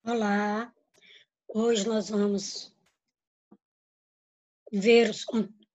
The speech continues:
hoje nós vamos na aula do dia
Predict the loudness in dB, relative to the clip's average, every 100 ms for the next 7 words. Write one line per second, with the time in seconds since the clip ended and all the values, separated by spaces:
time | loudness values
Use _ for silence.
0 | _ _ -20 _ _ _ -2 0 2 0
1 | 0 0 0 0 -2 -2 0 0 -2 -4
2 | -10 -10 -6 -4 -4 -2 -2